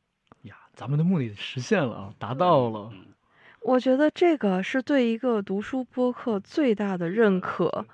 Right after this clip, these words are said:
Speaker 2: 最大的褒奖。
Speaker 1: 咱们之前有一个共识，
Speaker 2: 嗯。
Speaker 1: 就是不是替人读书，
Speaker 3: 对。
Speaker 1: 而是引人读书。
Speaker 2: 对，对，对。
Speaker 3: 是的，是的。
Speaker 1: 对。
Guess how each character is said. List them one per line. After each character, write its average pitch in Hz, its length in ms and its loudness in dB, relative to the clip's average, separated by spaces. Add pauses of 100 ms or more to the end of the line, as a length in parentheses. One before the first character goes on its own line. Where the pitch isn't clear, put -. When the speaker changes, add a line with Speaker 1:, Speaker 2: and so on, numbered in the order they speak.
Speaker 2:
最 131 160 -2
大 117 120 4
的 110 80 2
褒 110 180 0
奖。 90 240 -10 (180)
Speaker 1:
咱 131 180 0
们 185 280 0 (140)
之 196 160 -6
前 131 260 -8
有 139 160 -6
一 - 20 -12
个 123 120 -4
共 190 260 4
识， - 240 -10
Speaker 2:
嗯。 104 60 -12
Speaker 1:
就 135 100 -12
是 117 60 -10
不 - 160 -12
是 165 100 -6
替 - 240 -6
人 120 160 0
读 123 160 -6
书， 117 240 -10
Speaker 3:
对。 185 140 -2 (280)
Speaker 1:
而 135 80 -2
是 156 160 0
引 143 160 2
人 123 300 0
读 131 140 0
书。 123 160 -4
Speaker 2:
对， 110 80 -6
对， - 0 -
对。 - 40 -16
Speaker 3:
是 233 160 0
的， 190 180 0
是 190 260 -10
的。 185 280 -10
Speaker 1:
对。 113 280 -8